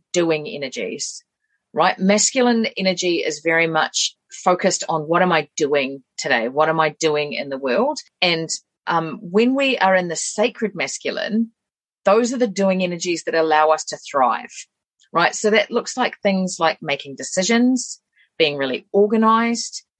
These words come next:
problem solving, and setting boundaries, right? So those are very masculine kind of,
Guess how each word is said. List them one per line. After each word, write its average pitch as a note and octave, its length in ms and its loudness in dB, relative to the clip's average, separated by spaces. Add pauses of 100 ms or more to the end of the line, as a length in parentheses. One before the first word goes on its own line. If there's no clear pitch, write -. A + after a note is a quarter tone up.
(120)
problem G#3+ 500 0
solving, G#3 680 -2 (240)
and F3+ 140 -2
setting G#3 420 0
boundaries, D3 800 -4 (340)
right? E3 220 0
So F#3+ 160 -6
those G3+ 280 2
are B3+ 140 0 (100)
very G#3 340 2
masculine F3+ 760 -2
kind D#3 260 -2
of, D3 140 -2